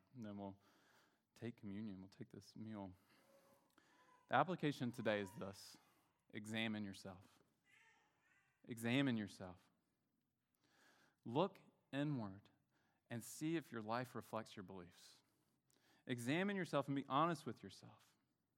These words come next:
If you see within your heart things that are not in step with the way of Jesus, not in step with the way of the gospel,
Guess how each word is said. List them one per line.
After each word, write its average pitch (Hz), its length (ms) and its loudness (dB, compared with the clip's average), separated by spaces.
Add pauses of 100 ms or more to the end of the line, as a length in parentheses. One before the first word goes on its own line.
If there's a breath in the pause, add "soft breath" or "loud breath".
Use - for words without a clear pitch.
(880 loud breath)
If 127 160 -2
you 196 120 2
see 196 300 -2
within 180 280 0
your 151 120 2
heart 120 320 4 (160)
things 151 240 4
that 135 80 4
are 117 120 4
not 120 420 4 (120)
in 123 140 0
step 156 480 2
with 127 120 -6
the 120 60 -4
way 131 260 2
of 107 100 -2
Jesus, 123 400 -4 (460 soft breath)
not 143 380 -2
in 127 80 -6
step 151 400 -2
with 127 120 -6
the 123 60 -6
way 127 200 0
of 117 80 -2
the 117 60 -6
gospel, 175 720 -2